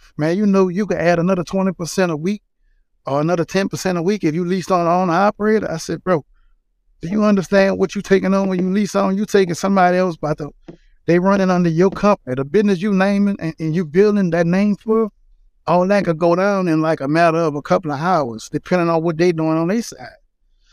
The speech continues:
"I'm good. I don't want it." And, oh, let me know what they told me. "Man, you know, you was right. I had to shut my whole M C down and start another one, man. My, uh, my score went down so low. I had these drivers get tickets, get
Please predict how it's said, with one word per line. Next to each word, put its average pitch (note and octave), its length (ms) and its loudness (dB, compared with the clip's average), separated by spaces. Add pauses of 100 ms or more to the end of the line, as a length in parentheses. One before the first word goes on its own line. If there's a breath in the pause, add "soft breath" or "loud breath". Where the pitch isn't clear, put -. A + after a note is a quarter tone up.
(260)
"I'm F#3 200 0
good. F3 260 2
I F#3 160 2
don't E3 120 -2
want F#3 220 -2
it." - 80 -8
And, B2 120 -10
oh, E3+ 200 2
let D3 180 0
me D#3 100 -2
know D#3+ 80 -2
what D3+ 100 -2
they D3+ 120 -2
told D#3+ 240 0
me. D#3+ 60 -4 (920)
"Man, C#3 200 -2
you D3+ 100 0
know, C3+ 120 -2
you C3+ 160 -4
was B2 140 -4
right. C3+ 280 0 (320)
I C3+ 100 -4
had C#3 200 0
to G#2+ 80 -12
shut C#3 240 -2
my C#3 120 -2
whole D3+ 240 0
M D3 180 -2
C D#3 180 -8
down C3+ 200 -2
and C#3 100 -4
start C#3+ 260 -2
another C#3+ 320 0
one, B2+ 160 -4
man. C#3 220 -2
My, D3 200 0
uh, C#3+ 240 0
my C#3+ 160 -2
score D#3 300 0
went D3 220 -4
down D3 240 -4
so D3+ 220 -4
low. D3+ 340 0 (320)
I - 80 -6
had D3 240 2
these C#3+ 160 -2
drivers D3 380 2
get - 220 -14
tickets, D3+ 380 0
get A#2 160 -8